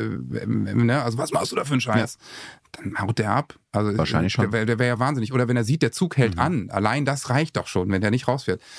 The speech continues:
Speaker 1: Ja.
Speaker 2: Wobei du wahrscheinlich, diese Gedanken wird Willi Behrens ja auch gehabt haben, ne?
Speaker 1: Ja.
Speaker 2: Also der wird sich wahrscheinlich auch jahrelang damit auseinandergesetzt haben, mit dem
Speaker 1: Wahrscheinlich.
Speaker 2: Gedanken, hätte
Speaker 1: Ja.
Speaker 2: ich das verhindern
Speaker 1: Klar,
Speaker 2: können.
Speaker 1: ja. Zivilcourage, direkt handeln, ähm,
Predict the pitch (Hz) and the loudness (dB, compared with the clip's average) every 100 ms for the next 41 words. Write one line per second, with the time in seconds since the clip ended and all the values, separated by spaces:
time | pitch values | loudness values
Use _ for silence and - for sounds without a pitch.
0 | - - - - - _ - 117 113 104 | -16 -16 -16 -18 -20 _ -2 0 2 2
1 | 113 120 113 107 110 113 113 95 95 98 | 2 2 0 0 0 2 0 0 2 2
2 | 90 87 98 101 95 80 92 95 92 92 | 2 0 0 2 0 2 0 2 2 0
3 | - 80 - 78 80 - 71 78 107 117 | 0 -2 0 0 -2 -2 0 2 2 2
4 | 104 87 87 78 90 92 90 90 87 92 | 2 0 0 0 0 0 2 2 0 2
5 | 92 85 85 85 85 87 - 87 87 85 | 2 2 0 0 0 0 0 2 2 2
6 | 82 85 80 87 87 117 95 90 82 85 | 2 0 0 0 2 2 2 0 0 0
7 | 98 - 107 90 98 - 98 95 98 87 | 0 0 -2 0 -2 0 0 2 2 0
8 | 110 101 98 90 117 - - - 120 135 | 2 2 0 0 -2 -2 -12 -2 2 2
9 | 135 123 123 123 123 120 117 117 - 127 | 2 0 0 0 -4 0 2 0 2 2
10 | 127 123 127 131 - - - - - 104 | 2 0 -2 -4 -6 -4 -2 -2 0 0
11 | 101 104 | 0 -2